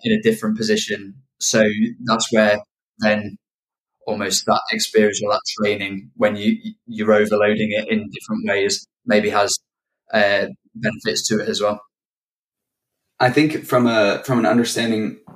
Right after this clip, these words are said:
Speaker 2: in terms of, like, going back a little bit more specifics, uh, to microdosing, um, I could see, you know, let's say you, you print out your, like, weekly training sheet,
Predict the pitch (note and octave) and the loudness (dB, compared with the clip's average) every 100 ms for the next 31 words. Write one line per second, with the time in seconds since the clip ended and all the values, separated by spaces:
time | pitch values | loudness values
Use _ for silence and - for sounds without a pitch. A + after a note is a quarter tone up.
0 | - - - A#2+ A#2+ A2+ A2 A2+ G#2+ - | -20 -14 -2 0 0 0 2 2 0 -4
1 | - A#2 A2 G#2+ G#2+ G#2+ G#2+ - G#2 - | 2 2 4 2 2 2 2 0 -2 -4
2 | - - G#2+ G#2+ - - - - G2+ G2+ | -6 -2 0 0 -4 -12 -16 -8 -2 -2
3 | G2+ - G#2 F#2+ G#2 - - - - - | -4 0 0 0 -2 -4 -8 -8 -10 -12
4 | - _ _ _ _ - G#2+ G#2+ G2+ G2 | -18 _ _ _ _ -6 0 0 0 -2
5 | - _ _ _ _ A#2+ B2 A#2+ - B2+ | -8 _ _ _ _ 0 2 2 0 -2
6 | B2+ A#2+ A#2 A2+ A2+ A#2+ A2+ A2+ G#2+ A2 | 0 0 0 0 0 0 0 0 -6 -2
7 | A#2+ - B2+ A#2+ G2 G#2+ A2 G#2+ G#2+ G#2 | -2 0 2 2 0 2 4 4 2 -2
8 | G#2+ A2+ G#2+ G#2+ G#2 - F#2+ G2 G2 - | -4 -2 0 -2 -4 -2 2 2 0 -2
9 | G2 G2 | -6 -6